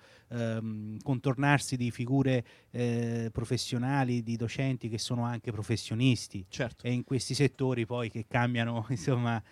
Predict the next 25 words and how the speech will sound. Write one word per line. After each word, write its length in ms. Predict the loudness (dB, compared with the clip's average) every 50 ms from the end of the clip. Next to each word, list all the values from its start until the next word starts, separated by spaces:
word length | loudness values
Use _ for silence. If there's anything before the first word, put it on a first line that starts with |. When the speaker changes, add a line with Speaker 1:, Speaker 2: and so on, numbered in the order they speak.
| -20 -20 _ _
Speaker 1:
eh, 100 | -14 -12
Speaker 2:
E 0 |
Speaker 1:
in 40 | -8 -4
Speaker 2:
che 40 | -2
Speaker 1:
una 100 | 0 2
Speaker 2:
si 40 | 2 2
Speaker 1:
veloci-, 180 | 2 4 4
Speaker 2:
aggiorni 320 | 4 4 2 2 0 -2 -2
anche, 260 | -2 -4 -6 -6 -4
no? 60 | -4
Speaker 1:
eh, 180 | -4 -4 -4 -6
eh, 60 | -6 -4
Speaker 2:
Che 60 | 0
resti 280 | 0 0 0 0 -2 -2
sul 180 | -2 -2 -2 -2 0
pezzo. 480 | 0 2 2 2 0 0 0 0 0
È 40 | 0
un 100 | 0 0
po' 100 | 2 2
Speaker 1:
esattamente. 60 | 2 4
Speaker 2:
come 200 | 2 2 2 2
se 120 | 0 0
si 100 | 0 0
richiama 460 | -2 -2 0 0 0 2 2 2 2
il, 340 | 2 2 2 2 2 2 0